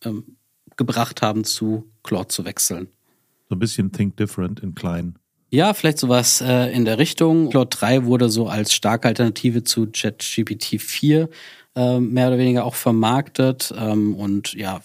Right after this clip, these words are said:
Speaker 1: viele waren auch der Ansicht, dass das Modell ja persönlichere, menschlich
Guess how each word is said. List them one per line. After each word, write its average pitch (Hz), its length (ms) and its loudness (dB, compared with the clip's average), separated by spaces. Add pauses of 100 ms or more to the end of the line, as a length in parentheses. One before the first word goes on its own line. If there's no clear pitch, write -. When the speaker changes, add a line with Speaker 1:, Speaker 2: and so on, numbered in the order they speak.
Speaker 1:
viele 117 360 0
waren 104 200 2
auch 101 140 -4
der 90 160 -6
Ansicht, 101 560 -4
dass 98 140 -4
das - 180 -6
Modell 98 420 -4 (460)
ja 90 260 -8
persönlichere, 110 1300 0
menschlich 113 760 -2